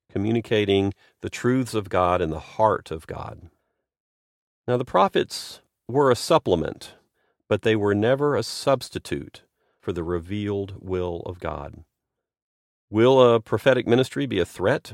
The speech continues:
to Scripture? Well, never, never, never, never.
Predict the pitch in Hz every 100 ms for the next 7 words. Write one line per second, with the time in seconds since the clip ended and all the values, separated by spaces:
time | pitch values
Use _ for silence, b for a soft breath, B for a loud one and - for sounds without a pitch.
0 | 101 - - 120 127 180 190 170 - -
1 | 95 95 135 - - - 107 107 107 107
2 | 101 98 98 95 92 87 80 -